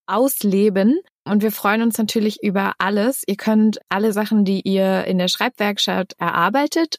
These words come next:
ähm, wenn ihr euch jetzt den zweiten Teil anhört oder das vielleicht auch schon als erstes getan habt, könnt ihr die sehr gerne an uns schicken. Wir verlinken die E-Mail-Adresse, an die ihr das schicken könnt, auch auf jeden Fall nochmal in den Shownotes.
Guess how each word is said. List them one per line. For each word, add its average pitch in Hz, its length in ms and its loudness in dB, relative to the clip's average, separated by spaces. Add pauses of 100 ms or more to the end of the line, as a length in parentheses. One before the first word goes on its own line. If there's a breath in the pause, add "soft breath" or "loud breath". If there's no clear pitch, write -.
ähm, 190 220 2
wenn 190 100 2
ihr 190 80 0
euch 190 120 -4
jetzt 190 180 -6
den 185 80 -2
zweiten 185 280 -6
Teil 175 240 -4
anhört 247 380 0
oder 185 180 2
das 175 160 0
vielleicht 175 240 -4
auch 165 100 -6
schon 165 220 -2
als 160 140 -8
erstes 226 380 -4
getan 208 440 2
habt, 214 160 -2 (140)
könnt 202 240 0
ihr 185 80 0
die 190 240 2
sehr 185 220 0
gerne 175 280 -2
an 180 120 -4
uns 180 260 -4
schicken. 226 460 0 (220)
Wir 190 200 2
verlinken 190 420 0
die - 140 -4
E-Mail-Adresse, 196 920 0
an 180 220 0
die 214 260 0
ihr 190 220 2
das 180 240 -4
schicken 220 300 -2
könnt, 196 400 0
auch 185 180 -2
auf 202 140 -4
jeden 202 160 2
Fall 180 140 -2
nochmal 175 300 -2
in 165 60 -2
den 165 160 -2
Shownotes. 247 640 2